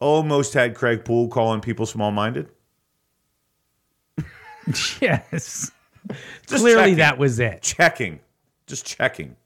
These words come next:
Speaker 1: You small-minded thugs. So I wonder where, so I assume since his fan club is now calling everyone small-minded and thugs,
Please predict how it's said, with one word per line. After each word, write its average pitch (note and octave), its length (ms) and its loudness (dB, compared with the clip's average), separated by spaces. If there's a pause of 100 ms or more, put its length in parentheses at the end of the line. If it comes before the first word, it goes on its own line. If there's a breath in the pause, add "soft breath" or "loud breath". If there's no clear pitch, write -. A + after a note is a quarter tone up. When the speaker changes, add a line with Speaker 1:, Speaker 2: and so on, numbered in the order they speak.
(420)
Speaker 1:
You G2 100 -10
small-minded A#2 840 -2
thugs. D#2+ 440 -4 (320 soft breath)
So F#3 220 2
I G#3 160 2
wonder A#3+ 340 -2
where, F3 240 -2
so F#3+ 240 0
I F3 100 2
assume F3 720 0 (480 soft breath)
since - 340 -2
his F3 220 2
fan D#3+ 300 0
club D3 260 0
is G#2 120 -6
now B2 220 2
calling A#2+ 360 -2
everyone G#2+ 360 -2
small-minded G#2 800 -2
and E2+ 180 -8
thugs, B2 440 -2